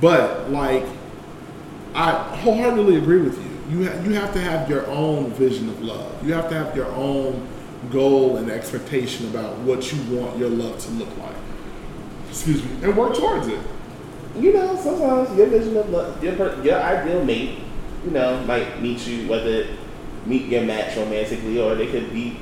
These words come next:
Speaker 2: they could be the ultimate one, which I love. Okay, they could be not only romantic, they also be sexually driven, like,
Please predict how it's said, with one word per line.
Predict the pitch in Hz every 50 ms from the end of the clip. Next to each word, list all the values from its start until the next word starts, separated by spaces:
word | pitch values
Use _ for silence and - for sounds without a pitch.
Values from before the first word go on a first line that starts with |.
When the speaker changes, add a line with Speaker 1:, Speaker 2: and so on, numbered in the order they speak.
| - - - - 104
Speaker 2:
they | 104 120 -
could | - -
be | - 95
the | - -
ultimate | - 120 131 - - 101 95 92 90 90 87
one, | 90 90 90 90 95 - - -
which | 101 98 -
I | - 101 107 98 98
love. | 104 107 98 - - - - - - - -
Okay, | - 101 92 92 90 - - - - - - - - - - -
they | 110 117 117
could | 120 -
be | 120 113 107 104 98 92 92
not | 113 120 123 -
only | 113 110 107
romantic, | 104 104 98 101 104 101 - - - 92
they | 104 131
also | 117 98 - 90 90 92
be | 92
sexually | 92 - 101 95 - - 98 92 92 -
driven, | 101 98 95 92 - - - - - - - - - - - - - - - -
like, | 101 92 95 -